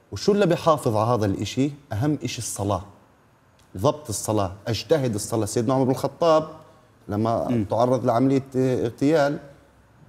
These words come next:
Speaker 1: أول ما فاق من النوم وبطنه ممزع وعلى فراش الموت، ما سأل: "من قتلني؟" ما سأل هون، سأل سؤال بسيط:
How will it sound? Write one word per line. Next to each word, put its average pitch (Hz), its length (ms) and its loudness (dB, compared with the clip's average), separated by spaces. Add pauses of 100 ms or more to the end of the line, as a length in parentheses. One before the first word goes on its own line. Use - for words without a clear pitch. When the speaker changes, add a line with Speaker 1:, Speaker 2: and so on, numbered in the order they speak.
(120)
Speaker 1:
أول 120 220 2
ما 139 80 2
فاق 143 300 0
من 143 100 4
النوم 143 360 4
وبطنه 147 320 2
ممزع 131 520 4
وعلى 131 640 4
فراش 175 260 2
الموت، 196 360 4 (260)
ما 160 160 4
سأل: 190 320 2
"من 190 100 4
قتلني؟" 180 560 4
ما 185 140 4
سأل 170 320 2
هون، 175 180 2 (400)
سأل 143 340 2
سؤال 131 280 2
بسيط: 123 380 0